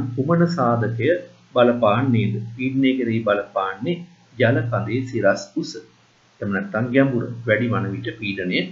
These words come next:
වැඩි වෙනවා. තිස් අට. පහත් දැක්වෙන කුමන සෛල බහුන්‍යෂ්ටික වේද? කංකාල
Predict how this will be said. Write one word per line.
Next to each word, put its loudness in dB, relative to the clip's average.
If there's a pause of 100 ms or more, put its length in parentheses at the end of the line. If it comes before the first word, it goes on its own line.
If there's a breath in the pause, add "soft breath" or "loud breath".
(140)
වැඩි 0
වෙනවා. -10 (960 soft breath)
තිස් 2
අට. 2 (100)
පහත් 2
දැක්වෙන 0
කුමන 0
සෛල 0 (440)
බහුන්‍යෂ්ටික 2
වේද? 0 (640)
කංකාල 2